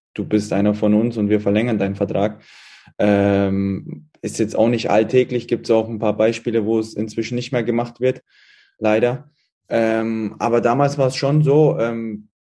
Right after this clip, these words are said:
dass die Hoffnung schon bestand, dass man noch mal auf den Platz zurückkehrt. Ähm, also eine Garantie gab's nie bei dieser Verletzung. Das haben die Ärzte von Anfang an aber auch schon gesagt. Aber jeder, der mich auf dem Platz so ein bisschen erlebt hat, der wusste, dass ich, äh,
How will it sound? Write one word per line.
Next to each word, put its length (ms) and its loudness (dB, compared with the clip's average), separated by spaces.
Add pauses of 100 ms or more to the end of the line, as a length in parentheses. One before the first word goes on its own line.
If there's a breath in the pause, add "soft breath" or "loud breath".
(120)
dass 340 -4
die 440 0
Hoffnung 440 0
schon 240 -2
bestand, 420 -2
dass 160 -2
man 140 -4
noch 160 -6
mal 220 0
auf 120 4
den 120 -6
Platz 260 -2
zurückkehrt. 600 -2
Ähm, 360 -4
also 320 -4
eine 260 -4
Garantie 480 0
gab's 300 2
nie 100 4
bei 160 4
dieser 240 -2
Verletzung. 520 -4
Das 200 -6
haben 140 -6
die 80 -2
Ärzte 340 -2
von 180 -4
Anfang 300 -4
an 100 -2
aber 180 2
auch 120 0
schon 220 -4
gesagt. 360 0
Aber 300 0 (460 loud breath)
jeder, 240 2
der 140 4
mich 180 0
auf 160 2
dem 140 -8
Platz 260 0
so 80 -4
ein 100 -4
bisschen 300 -2
erlebt 320 2
hat, 200 0
der 140 2
wusste, 260 -4
dass 240 -2
ich, 200 -6
äh, 340 2